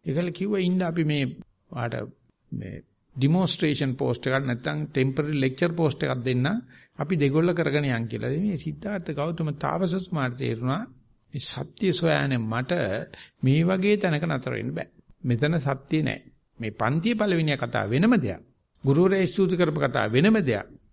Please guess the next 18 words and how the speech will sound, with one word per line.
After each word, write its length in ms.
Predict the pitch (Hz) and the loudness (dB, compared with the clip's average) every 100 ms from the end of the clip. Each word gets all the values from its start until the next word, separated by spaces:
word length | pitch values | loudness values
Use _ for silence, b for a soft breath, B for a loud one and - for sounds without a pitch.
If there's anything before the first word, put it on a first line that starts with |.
| _ | _
හැබැයි 360 | - 120 131 190 233 B B | -8 -2 -2 -4 -8 B B
කිං 220 | _ - 160 | _ -2 0
සච්ච 320 | 156 151 151 165 | 0 -2 -2 -2
ගවේෂී, 640 | 143 131 123 - - 104 113 113 - _ _ _ | 0 0 -2 -4 -6 -6 -8 -12 -16 _ _ _
කිං 220 | - 160 | -2 0
කුසල 320 | 160 175 180 175 | 2 4 4 4
ගවේෂී. 1080 | 139 127 117 120 117 107 107 87 135 - - | 2 2 2 -2 -6 -6 -6 -10 -14 -16 -20
අන්නේ 400 | - 165 208 208 180 | -6 0 4 4 2
ඒ 160 | 190 | 0
විමසුන් 500 | 170 165 196 208 196 151 | 2 4 4 4 4 4
නොවන, 280 | 131 120 | 4 2
අන්නේ 400 | 120 127 151 147 143 139 151 | 2 0 0 0 0 -2 -2
ඒක 240 | 156 170 180 233 196 165 B B | -2 -2 0 -2 -2 -6 B B
සමාධියට 800 | - - 127 160 190 196 202 214 | -8 -2 0 2 0 0 0 0
යට 240 | 233 160 156 | 0 0 4
වෙන්න 240 | 208 220 | 6 6
දෙන්න 260 | 233 147 104 | 6 4 2
එපා. 220 | 85 76 | -6 -12